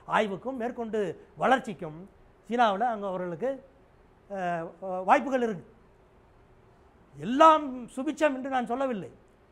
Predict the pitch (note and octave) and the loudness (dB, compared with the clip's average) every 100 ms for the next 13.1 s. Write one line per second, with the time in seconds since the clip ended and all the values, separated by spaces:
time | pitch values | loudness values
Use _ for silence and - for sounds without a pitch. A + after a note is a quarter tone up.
0 | _ _ - G#3 A3 F3 F#3 G3+ E4 E4 | _ _ 0 2 2 0 -8 -4 2 4
1 | E4 E4 C4 C#4+ D#4+ D#4 B3+ B3+ G#3+ A3 | 4 0 -2 2 4 4 2 0 -2 -4
2 | B3 G3+ G#3+ G3 E3 F#3 E3+ G3 C4+ B3+ | -6 -6 -4 -6 -6 -8 -6 -6 -6 -6
3 | F#3 C#3+ - - - D#3 A3+ G#3+ G3 C4 | -10 -12 -18 -20 -12 2 2 2 -6 -6
4 | G3+ A3+ A3 G3 A#3 B3+ - - - - | -6 -6 -6 -6 -6 -10 -20 -20 -20 -20
5 | - F3 G3 G#3 F#3 F#3 F3+ F3 E3+ D#3+ | -8 -2 -2 0 0 0 0 -4 -6 -8
6 | G3 B3 C#4+ A#3+ D#3 D#3 C4+ D4+ C4+ F#3 | -8 -2 2 2 0 6 6 6 -2 -6
7 | E3+ F#3+ - - - A3+ G3 G#3+ B3+ G3+ | -10 -16 -20 -16 -4 0 2 0 -2 -6
8 | G3 G#3 G3 D3 - - - - - _ | -6 -4 -4 -6 -12 -20 -20 -20 -20 _
9 | - D#3+ C4 D#4 C#4+ B3+ C#4 C4 A3 F3 | -6 4 4 4 0 0 6 6 6 -4
10 | E3+ F#3+ B3+ - _ _ E3 A#3 D4+ D#4+ | -8 -8 -8 -16 _ _ -12 -8 4 4
11 | - C#4 D4+ D4 C4 C4+ A3+ G#3+ G3 F3+ | 4 0 0 2 0 -2 -6 -8 -8 -10
12 | - F#3+ F3 E3 F3+ G#3 F#3+ E3 D#3 A3+ | -12 -12 -12 -6 -6 -4 -8 -10 -6 -4
13 | G#3+ | -6